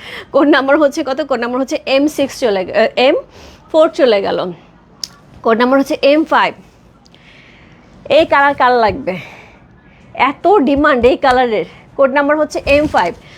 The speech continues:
চমৎকার সুন্দর একটা ড্রেস। কোড নাম্বার হচ্ছে এম ফাইভ, খুবই সুন্দর। ব্লু কালারটা কিন্তু অনেক সুন্দর আপু, ব্লু কালার আমার নিজেরই আছে। কোড নাম্বার হচ্ছে এম ফাইভ।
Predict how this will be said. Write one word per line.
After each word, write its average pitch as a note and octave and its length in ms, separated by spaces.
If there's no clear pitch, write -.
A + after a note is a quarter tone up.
চমৎকার D4+ 500
সুন্দর D4+ 220
একটা C#4 160
ড্রেস। C4+ 240
কোড C4 160
নাম্বার C4 260
হচ্ছে C#4+ 300
এম C#4+ 240
ফাইভ, C4+ 280
খুবই D#4 300
সুন্দর। A#3 320
ব্লু B3 240
কালারটা D#4+ 360
কিন্তু E4 200
অনেক C#4 260
সুন্দর B3+ 200
আপু, G3 120
ব্লু A3+ 200
কালার C#4 220
আমার C#4 140
নিজেরই C4+ 380
আছে। A#3+ 320
কোড C#4 160
নাম্বার C#4+ 300
হচ্ছে D#4 440
এম C#4+ 280
ফাইভ। G3 340